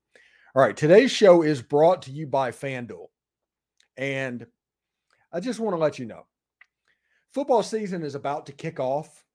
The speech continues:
and FanDuel is giving you the chance to win all season long. That is because right now, when you bet on a Super Bowl winner, you can get bonus bets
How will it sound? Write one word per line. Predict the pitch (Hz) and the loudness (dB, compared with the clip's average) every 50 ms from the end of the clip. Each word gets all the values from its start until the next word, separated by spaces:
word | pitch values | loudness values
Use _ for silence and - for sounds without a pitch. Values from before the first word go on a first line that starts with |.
| _ _ _ _ - | _ _ _ _ -12
and | 143 143 135 | -12 -10 -6
FanDuel | - 165 165 180 190 180 175 165 151 143 | -4 -4 -2 -2 -2 -2 -2 -2 -2 -2
is | 135 110 | -4 -4
giving | - - 143 147 151 156 147 | -6 -6 -6 -6 -6 -6 -8
you | 143 160 | -8 -8
the | 135 127 117 | -8 -8 -10
chance | - - 147 147 147 156 147 - | -10 -10 -10 -10 -10 -12 -14 -14
to | 139 | -14
win | 123 113 123 139 135 131 113 _ _ _ - | -12 -10 -10 -10 -10 -10 -12 _ _ _ -6
all | - 135 139 139 147 151 147 151 _ _ _ | -4 -4 -4 -4 -6 -8 -10 -14 _ _ _
season | _ - - - - 131 120 120 117 104 120 117 117 110 _ _ - | _ -20 -20 -16 -12 -12 -10 -10 -10 -12 -14 -18 -18 -20 _ _ -18
long. | 110 110 104 87 78 - _ _ _ _ _ _ _ _ _ | -16 -14 -14 -14 -16 -20 _ _ _ _ _ _ _ _ _
That | - 151 165 | -2 0 2
is | 196 208 196 196 | 2 0 0 -2
because | 220 214 - 185 185 160 151 123 120 | -10 -10 -4 0 0 0 0 -2 -4
right | 120 147 151 160 - 214 | -2 -2 -2 -2 -2 -4
now, | 165 151 147 131 117 | -8 -8 -6 -6 -8
when | 120 123 139 147 156 | -8 -10 -10 -10 -8
you | 165 160 | -8 -6
bet | 131 151 151 165 | -2 -2 0 0
on | 185 180 185 | -2 -4 -6
a | 175 | -8
Super | 180 - 208 202 196 202 | -8 -8 -10 -8 -8 -4
Bowl | 175 185 180 180 160 | 0 2 2 2 0
winner, | 165 175 160 131 107 98 - _ _ _ _ - | -2 -6 -6 -6 -10 -12 -18 _ _ _ _ -12
you | 147 185 | -12 -10
can | 180 - 226 | -8 -6 -2
get | 208 202 - 131 123 110 107 | 0 0 0 -2 -8 -4 0
bonus | 156 165 190 202 190 180 - 139 | 0 0 0 -2 -4 -8 -10 -10
bets | 117 139 127 117 127 - - | -8 -6 -6 -6 -8 -12 -16